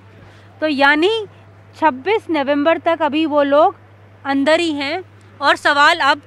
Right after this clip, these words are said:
पूछे जाने लोगों द्वारा लाजमी है कि आखिर हो क्या रहा है। सरकार ये कह रही है कि सबसे पहले उसने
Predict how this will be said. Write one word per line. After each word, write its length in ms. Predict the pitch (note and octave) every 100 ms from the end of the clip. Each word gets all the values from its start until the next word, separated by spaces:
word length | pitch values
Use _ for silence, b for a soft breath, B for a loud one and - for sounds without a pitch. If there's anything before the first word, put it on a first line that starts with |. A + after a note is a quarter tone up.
| -
पूछे 300 | D4+ D4 E4+
जाने 380 | C#4 C4+ C4+ D#4
लोगों 480 | D#4+ C4 A#3+ C#4 E4 - b b
द्वारा 440 | G#3+ B3+ B3+ D4+ G#4+
लाजमी 500 | E4 B3 A#3+ A#3 D4+
है 120 | D#4
कि 100 | F4+
आखिर 440 | G4+ C4+ C4 F#4 F#4+ b b C#4
हो 140 | E4
क्या 200 | D4+ D#4
रहा 260 | B3+ A#3 A3+
है। 160 | A3 F#3+ B B B B B B B
सरकार 480 | - E4 E4+ G4 A#4
ये 140 | A4+
कह 200 | G#4+ G4+
रही 180 | F#4 G4
है 220 | F#4 G4 G4+
कि 140 | G4+
सबसे 360 | F#4+ E4 - G4
पहले 300 | F#4+ F4+ F#4+
उसने 560 | F4+ - F4 F#4 F#4+